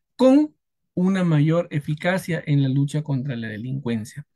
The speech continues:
Este equilibrio de fuerzas antagónicas también era ya mencionado varias décadas atrás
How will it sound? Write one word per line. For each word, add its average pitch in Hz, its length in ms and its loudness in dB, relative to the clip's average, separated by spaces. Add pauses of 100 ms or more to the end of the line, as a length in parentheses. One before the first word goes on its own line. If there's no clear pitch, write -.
(840)
Este 175 680 2
equilibrio 165 840 4
de 147 120 4
fuerzas 170 640 -6
antagónicas 185 1040 0 (560)
también 170 380 2
era 196 240 0
ya 175 180 0
mencionado 175 840 -2
varias 185 440 -4
décadas 151 460 -2
atrás 156 440 -4